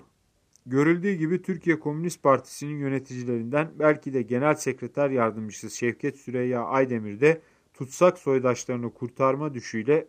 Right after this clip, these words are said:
Turan Yolu'nda bir somnambül gibi koşarken farkına bile varmadan panturanizmden komünizme ansızın savruluvermiş Osmanlı aydınlarından biridir. Yani o da bin dokuz yüz yirmilere dek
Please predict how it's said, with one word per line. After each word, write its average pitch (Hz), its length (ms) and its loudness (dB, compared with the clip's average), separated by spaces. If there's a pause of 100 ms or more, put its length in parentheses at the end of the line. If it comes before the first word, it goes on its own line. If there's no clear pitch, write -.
Turan 143 340 0
Yolu'nda 127 640 -4 (560)
bir 170 300 2 (500)
somnambül 156 840 2
gibi 131 240 2
koşarken 147 720 0
farkına 143 600 -2
bile 127 240 2
varmadan 143 640 2
panturanizmden 135 1080 -4
komünizme 143 760 -2 (100)
ansızın 156 540 0
savruluvermiş 123 1040 0 (260)
Osmanlı 151 540 0
aydınlarından 120 800 0
biridir. 104 440 -4 (380)
Yani 131 460 2
o 156 240 2
da 156 320 4
bin 127 160 -4
dokuz 135 280 0
yüz 127 80 -6
yirmilere 135 560 2
dek 151 200 4